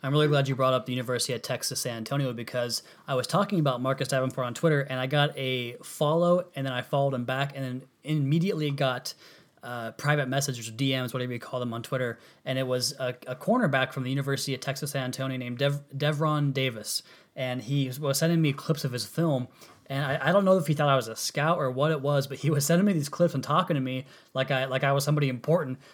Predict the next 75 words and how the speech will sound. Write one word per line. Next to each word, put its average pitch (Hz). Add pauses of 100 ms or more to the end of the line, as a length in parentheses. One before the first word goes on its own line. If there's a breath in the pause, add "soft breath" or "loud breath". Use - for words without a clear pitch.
(120)
and 135
I, 135
I 147
was 143
just 147
kinda 147
going 143
back 139
and 117
forth. 147
I'm 143
like, 131
"Hey, 160
oh, 175
you 160
know, 156
what 165
are -
some 165
of -
your 147
favorite 147
coverages? 147
What 139
are 143
some 147
of 143
your 135
favorite 135
alignments? 131 (280 loud breath)
You 131
know, 127
what 131
kind 151
of 123
defense 147
do 147
you 139
guys 139
play 139
on 135
there, 135
or 123
what, 131
what's 127
your 135
preference 139
is, 131
and 120 (440 loud breath)
are 127
you 131
going 147
to 139
the 120
Senior 170
Bowl?" 165
and, 139
and 131
all 135
this 139
kinda 135
stuff. 143
And 123
he 139
said 139
he 135
hasn't 170
got 180
an 165
invite 160
to 135
the 143
Senior 143
Bowl 123
yet, 127